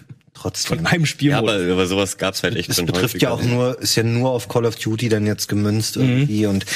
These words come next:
Speaker 1: es ist
Speaker 2: Ja.
Speaker 1: sowas, was es echt schon häufiger gab.
Speaker 2: Ja.
Speaker 3: Hm, wäre jetzt so das Jahr der temporären Exklusivitäten gewesen, wo es also
Speaker 2: Mhm, ja.
Speaker 3: zwanzig Mal der Fall gewesen wäre, dann hätte ich so das Allgemeinthema, glaub ich, drin gelassen, aber das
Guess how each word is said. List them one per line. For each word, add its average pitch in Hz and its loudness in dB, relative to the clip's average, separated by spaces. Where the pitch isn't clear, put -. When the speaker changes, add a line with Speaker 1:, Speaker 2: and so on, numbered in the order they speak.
Speaker 1:
es - -6
ist 101 -2
Speaker 2:
Ja. 101 2
Speaker 1:
sowas, 110 2
was 104 0
es - -4
echt - -4
schon 101 0
häufiger 98 0
gab. 95 -2
Speaker 2:
Ja. 107 -6
Speaker 3:
Hm, 85 -2
wäre 92 2
jetzt - -2
so 104 0
das 90 0
Jahr 92 0
der 85 0
temporären 82 -2
Exklusivitäten 80 -4
gewesen, 78 -2
wo 76 0
es - -6
also 73 -2
Speaker 2:
Mhm, 123 2
ja. 127 2
Speaker 3:
zwanzig 110 -2
Mal 104 2
der 101 0
Fall 92 -2
gewesen 82 -2
wäre, 82 2
dann 85 0
hätte 92 -2
ich 87 -10
so 90 -4
das 80 -4
Allgemeinthema, 85 0
glaub 78 -2
ich, 73 -8
drin 85 -2
gelassen, 82 0
aber 78 0
das - -6